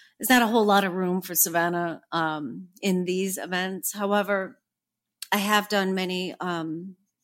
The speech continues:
articles, magazines like Panorama. Yes, they wanna talk about the wine, but the real story for them is, you know, like, uh, X-Star Luce, you know, like,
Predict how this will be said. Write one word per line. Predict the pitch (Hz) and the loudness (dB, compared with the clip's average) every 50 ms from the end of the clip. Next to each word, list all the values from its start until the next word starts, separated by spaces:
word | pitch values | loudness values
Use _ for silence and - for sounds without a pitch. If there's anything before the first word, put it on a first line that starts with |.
| _ _ _ | _ _ _
articles, | - 208 202 196 196 196 208 196 185 185 180 175 | 0 2 2 0 0 -2 -2 -2 -2 -2 -4 -2
magazines | 180 180 180 175 185 180 185 175 165 | 0 0 0 0 -2 -4 -4 -2 -2
like | 185 175 170 - | -2 -4 -4 -4
Panorama. | 190 190 180 175 170 175 185 185 185 185 180 180 175 180 185 185 - _ _ _ _ _ _ - - _ _ _ - _ _ _ - - _ _ _ _ _ - - | -4 -2 0 0 0 2 2 2 2 2 0 0 0 -2 -4 -6 -10 _ _ _ _ _ _ -20 -20 _ _ _ -20 _ _ _ -20 -20 _ _ _ _ _ -6 0
Yes, | 247 254 247 254 240 - - - | 2 4 4 6 6 4 4 2
they | - 196 | 2 0
wanna | 180 185 180 175 165 | 0 0 -2 -2 -2
talk | - 175 170 165 | -2 -2 -2 -2
about | 170 175 165 160 165 | 0 0 -2 -2 -2
the | 165 | -4
wine, | 165 170 165 165 165 165 | -2 -2 -2 0 -2 -2
but | 160 185 | -4 -4
the | 190 190 | -4 -2
real | 185 196 190 190 | 0 0 0 2
story | 185 - - - 185 175 170 170 160 160 160 | 2 2 2 0 0 0 0 0 0 0 -2
for | 156 - 170 160 | -2 -4 -4 -4
them | 151 175 165 170 170 165 165 165 160 156 | -2 -2 -2 -2 -2 -2 -2 -2 -2 -4
is, | 147 - 143 156 147 151 151 156 - - - - | -6 -6 -8 -8 -8 -6 -6 -6 -6 -6 -8 -12
you | - 190 175 | -10 -8 -6
know, | 170 160 160 | -6 -6 -6
like, | 147 160 156 143 131 - - - - _ - 135 - - - 165 - - 151 170 | -6 -6 -8 -8 -10 -14 -20 -20 -20 _ -20 -20 -20 -20 -20 -20 -18 -16 -16 -14
uh, | 180 160 160 160 175 _ _ _ _ _ _ - | -12 -14 -14 -16 -18 _ _ _ _ _ _ -10
X-Star | 185 180 - - - - - 185 175 170 170 170 165 160 156 160 180 - _ | -8 -6 -4 -2 -2 -2 -2 -2 -2 -2 -2 -2 -2 -4 -6 -10 -14 -16 _
Luce, | - 185 175 185 180 175 - - - - - - - | -10 -8 -6 -6 -6 -8 -8 -6 -4 -4 -4 -4 -6
you | 185 170 | -8 -8
know, | 165 160 156 156 | -8 -8 -8 -8
like, | 160 160 160 160 160 160 - | -8 -8 -6 -6 -6 -8 -10